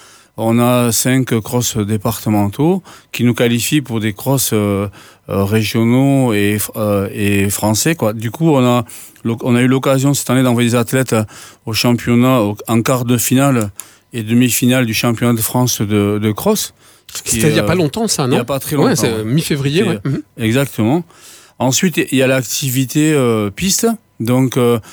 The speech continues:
Speaker 1: l'activité piste, c'est, euh, également, euh, six, euh, manches, euh, départementales.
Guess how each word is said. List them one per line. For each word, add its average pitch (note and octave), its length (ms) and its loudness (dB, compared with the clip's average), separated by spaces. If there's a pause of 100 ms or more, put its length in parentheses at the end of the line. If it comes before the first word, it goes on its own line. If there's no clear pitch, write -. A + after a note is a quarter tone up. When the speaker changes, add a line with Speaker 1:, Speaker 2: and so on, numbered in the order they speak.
(220)
Speaker 1:
l'activité C3 600 -2
piste, C#3+ 420 -2
c'est, C3 320 0
euh, A#2 240 2 (540)
également, C#3+ 500 2 (100)
euh, A2 80 0
six, - 460 -4
euh, A2+ 160 2 (400)
manches, B2+ 360 0
euh, A2+ 260 0
départementales. A#2 1000 -2